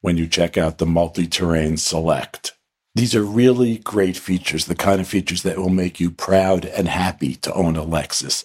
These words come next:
G X. Live up to the all-new Lexus G X, luxury beyond limits.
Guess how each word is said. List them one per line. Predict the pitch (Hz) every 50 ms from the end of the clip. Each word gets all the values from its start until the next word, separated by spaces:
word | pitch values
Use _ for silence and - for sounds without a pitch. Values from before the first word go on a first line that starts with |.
| _ _ -
G | - 73 73 71 71
X. | 65 - - - - - - - - - - - _ _ _ _ _ -
Live | 104 120 147 160 156 147
up | 135 104 - - _ -
to | - 107
the | 101 101
all-new | - - 120 113 110 113 110 107 101 101 98 98
Lexus | 92 92 95 95 - - - 87 87 - -
G | - - 90 87 82
X, | 78 - - - - - - - _ _ _ -
luxury | 87 98 104 110 113 107 107 113 113 110 110 107 107 104 107 - _ -
beyond | - 92 95 87 85 85 85 85 85 85 82 - - _ _ _ -
limits. | 87 92 80 69 60 - - - - - -